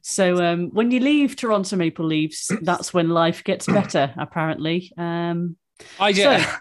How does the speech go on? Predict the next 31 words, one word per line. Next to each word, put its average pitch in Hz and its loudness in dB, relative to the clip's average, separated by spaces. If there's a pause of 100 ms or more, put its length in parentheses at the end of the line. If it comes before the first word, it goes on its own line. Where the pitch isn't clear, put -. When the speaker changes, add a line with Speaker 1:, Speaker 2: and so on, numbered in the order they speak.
Speaker 2:
<laughs> - -18
I, 143 4
I 131 4
find 113 2
it, 104 -4
I 107 4
find 82 -6
that 82 -10
narrative 80 -12
difficult. - -12
I 92 4
mean, 65 -6 (140)
with, 135 -2 (100)
with 170 0
Freddie 180 2
Anderson 120 0
going 104 0
to 98 -16
Carolina, 87 -6 (100)
I 98 -8
mean, 107 0
he's 117 0
going 131 2
to 123 0
a 120 0
hell 139 -2
of 127 -4
a 117 0
good 104 -4
team, 85 -6 (240)
and 90 -6